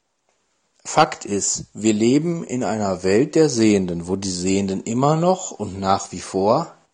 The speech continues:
die Mehrheit sind. Gott sei Dank. Und wir leben in einer Welt der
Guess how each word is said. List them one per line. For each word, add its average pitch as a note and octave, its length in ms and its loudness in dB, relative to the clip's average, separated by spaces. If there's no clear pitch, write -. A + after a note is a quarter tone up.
die C3+ 120 2
Mehrheit F2 540 -2
sind. - 360 -14
Gott - 200 -12
sei G2+ 140 0
Dank. - 380 -4
Und B2 600 6
wir C3+ 440 6
leben D#3 680 2
in - 120 -2
einer A2+ 420 2
Welt C3+ 540 2
der C3+ 460 4